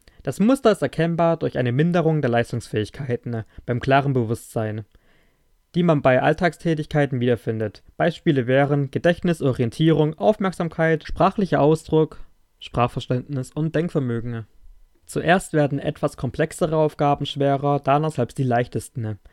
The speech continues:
Es treten auch Verhaltensänderungen auf, wie zum Beispiel Unruhe, Depression, Angst oder Aggressivität. Die häufigste Ursache für Demenz ist die Alzheimer-Krankheit.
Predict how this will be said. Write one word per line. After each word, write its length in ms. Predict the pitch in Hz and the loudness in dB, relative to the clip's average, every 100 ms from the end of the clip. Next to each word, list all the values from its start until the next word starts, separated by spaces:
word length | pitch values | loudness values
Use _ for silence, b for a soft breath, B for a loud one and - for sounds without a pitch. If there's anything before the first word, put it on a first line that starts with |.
| b b b | b b b
Es 100 | - | -4
treten 380 | 147 190 165 | 2 2 2
auch 100 | 151 | -2
Verhaltensänderungen 1040 | 147 151 170 180 156 123 120 113 113 113 113 | 0 0 0 0 -4 -4 -2 -2 -2 -2 -2
auf, 300 | 110 104 - | -4 -4 -6
wie 100 | 160 | -6
zum 160 | - | -2
Beispiel 480 | 127 123 135 - 139 | -2 0 -2 -2 -2
Unruhe, 640 | - 160 185 190 180 180 | -2 0 0 2 2 2
Depression, 800 | 165 - 123 117 - 135 151 160 - | 2 -4 -4 -6 0 4 6 4 0
Angst 480 | 127 135 156 - | -2 -2 -4 -8
oder 160 | - 120 | -6 -2
Aggressivität. 840 | 123 - - 147 151 180 160 - - - - _ _ _ _ _ | -2 -4 -6 -4 -4 -2 -2 -4 -12 -14 -16 _ _ _ _ _
Die 60 | 123 | -2
häufigste 460 | 147 185 190 - 147 | 0 2 0 0 2
Ursache 420 | 151 - 143 147 | 2 2 2 2
für 140 | 127 | 0
Demenz 400 | 113 110 120 127 | -2 -2 -2 -4
ist 160 | 123 - | -8 -4
die 80 | 143 | 2
Alzheimer-Krankheit. 960 | 139 - 120 113 - 110 110 107 101 | 2 0 -4 -4 -6 -8 -6 -8 -8